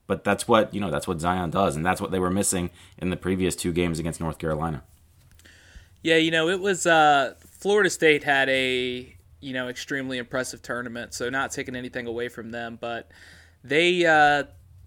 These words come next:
Speaker 2: it's not that they were totally inefficient in the championship game, it's just, like, they
Speaker 1: No.
Speaker 2: just couldn't get anything going consistently,
Speaker 1: Right.
Speaker 2: it felt like, and, um, I don't know if it was just, you know, three games in three days,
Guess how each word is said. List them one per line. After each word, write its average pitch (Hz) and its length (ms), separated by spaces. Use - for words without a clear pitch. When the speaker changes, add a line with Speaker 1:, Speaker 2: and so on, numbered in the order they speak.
Speaker 2:
it's 151 180
not 214 220
that 233 160
they 196 140
were 175 160
totally 160 520
inefficient 147 800
in 139 120
the 127 80
championship 147 580
game, 175 260
it's 135 120
just, 156 180
like, 180 140
they 143 80
Speaker 1:
No. 147 60
Speaker 2:
just 175 180
couldn't 151 340
get 147 160
anything 131 500
going 120 380
consistently, 117 720
Speaker 1:
Right. - 20
Speaker 2:
it 104 140
felt 110 180
like, 113 320
and, 110 260
um, 110 560
I 127 100
don't 139 120
know 135 160
if 127 140
it 117 100
was 123 140
just, - 640
you 131 120
know, 120 160
three 135 300
games 127 380
in 127 80
three 131 240
days, 131 600